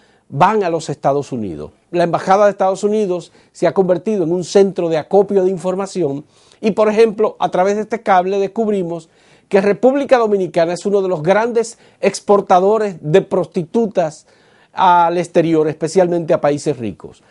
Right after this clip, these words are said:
Hay entre cincuenta mil y cien mil prostitutas dominicanas distribuidas por el mundo.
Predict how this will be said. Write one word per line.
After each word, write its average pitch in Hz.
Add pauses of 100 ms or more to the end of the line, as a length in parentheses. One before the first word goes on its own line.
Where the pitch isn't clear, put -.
(240)
Hay 208
entre 190
cincuenta 180
mil 262
y 220
cien 190
mil 277
prostitutas 190
dominicanas 143 (340)
distribuidas 214
por 233
el 220
mundo. 226